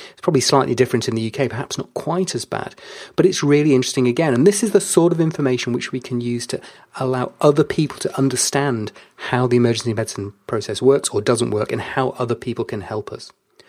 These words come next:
So again, I commend you this paper. It's quite interesting. I'd go and have a look and see if you could do something similar in your department. What would you find?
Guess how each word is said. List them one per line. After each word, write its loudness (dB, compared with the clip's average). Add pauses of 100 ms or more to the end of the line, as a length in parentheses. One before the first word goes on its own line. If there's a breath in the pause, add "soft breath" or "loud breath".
(100)
So 4
again, 2 (400 loud breath)
I -8
commend 2
you 0
this 0 (400 soft breath)
paper. -4
It's -4
quite 2
interesting. 2
I'd 0
go 8
and 0
have 2
a 8
look 4
and 2
see 0 (340 loud breath)
if -2
you -4
could -4
do 0
something -2
similar -4
in -2
your 0
department. -6
What 4
would 0
you -2
find? -8